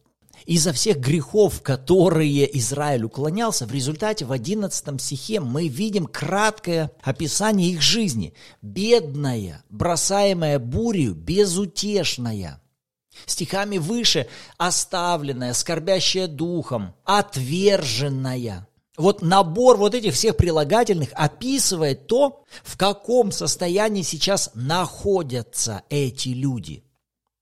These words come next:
Точно так же, как и вы сегодня можете находиться в самом разбитом, сокрушённом состоянии. Бедные, бросаемые бурею болезней, немощей,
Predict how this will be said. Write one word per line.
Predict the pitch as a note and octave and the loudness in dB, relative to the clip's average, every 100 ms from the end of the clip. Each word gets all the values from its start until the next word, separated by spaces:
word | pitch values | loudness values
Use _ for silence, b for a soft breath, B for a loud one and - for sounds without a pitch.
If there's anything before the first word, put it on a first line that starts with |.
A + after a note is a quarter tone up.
| - | -4
Точно | D#3 - D3 | 0 0 2
так | F3+ D3 | 2 2
же, | D#3+ | 0
как | D#3+ | 0
и | F3+ | 0
вы | F#3+ | 2
сегодня | - B2 B2 G#2+ | 0 0 0 2
можете | C3 F3+ F#3 C#3+ | 2 0 0 -2
находиться | C3+ C#3 C#3 G3 - C#3 | -2 0 0 0 0 0
в | |
самом | - - G3+ G#3 F3 C3 | 2 2 4 4 4 4
разбитом, | D3+ D3+ - G2+ A2 F#3+ F#3 A2+ - B B | 2 2 0 -4 -2 -2 0 -2 -2 B B
сокрушённом | - D3+ - D3 - E3+ F#3+ F3+ | -4 -2 -2 0 2 2 2 0
состоянии. | D3 E3+ - E3+ F3 D#3+ C3 G2+ | -2 -2 0 0 2 2 0 -4
Бедные, | D#2+ F#2 G3 G#3+ E3 G3 F#3+ F3 B B - | -4 4 8 8 6 0 0 -2 B B -2
бросаемые | D#3 F#3 E3 G3+ A3 A3 G#3+ G3+ F#3 | 2 4 4 4 4 4 2 0 -2
бурею | A#2 G#2 A3+ A#3 G3 F#3 D3+ | -2 2 2 4 2 0 0
болезней, | B2 G2+ F3+ G3 G#3 G3+ D#3+ F#3+ F3+ | -4 0 0 2 2 2 0 -2 0
немощей, | E3+ F#3 G3 F#3+ - F3+ F3+ | 0 0 2 2 2 0 -2